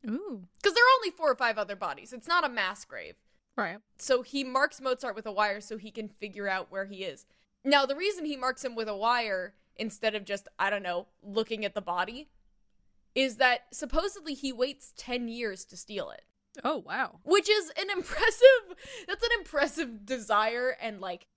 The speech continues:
Speaker 2: I don't know, determination. I would not, there's
Speaker 1: That's
Speaker 2: nothing I am, <laughs> uh, there's very few things I could think of that I would remember ten <laughs> years later. Especially without computers.
Speaker 1: Okay, but we, can we just talk about how that's actually, like, a huge gamble?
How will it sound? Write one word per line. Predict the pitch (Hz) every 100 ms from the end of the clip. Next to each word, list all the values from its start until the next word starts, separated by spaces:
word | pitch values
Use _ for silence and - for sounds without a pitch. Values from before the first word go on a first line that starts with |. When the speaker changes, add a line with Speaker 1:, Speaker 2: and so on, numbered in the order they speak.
| _
Speaker 2:
I | 254
don't | 277
know, | 277
determination. | 226 - 277 - 262 262 214 226 - 311 370 - _ _ _ _ _ _ _ _
I | 247 349 370 269
would | 311
not, | 262 277 269 311
there's | 311 330
Speaker 1:
That's | 294 349
Speaker 2:
nothing | 349 415 392 359
I | 262 277
am, | 269 254 208 202
<laughs> | 214 -
uh, | 247 247
there's | 311 320
very | 247 330 381
few | - 277
things | 285 262
I | 240
could | 254
think | - 233
of | 220
that | 214 220
I | 220
would | 220 208
remember | 220 214 208 196 196
ten | 247 220
<laughs> |
years | 311 - -
later. | 277 240 - 269 - _ _ - - - _
Especially | - 370 381 359
without | 311 254 -
computers. | 247 254 269 349
Speaker 1:
Okay, |
but | 302 294
we, |
can | 294 330 311
we | 370
just | 466 -
talk | - 247 240 269
about | 226 220 190
how | 226 220
that's | 202 220 -
actually, | - 202 - 233
like, | 226 202
a | 202
huge | 185 208 190 -
gamble? | 175 151 180 277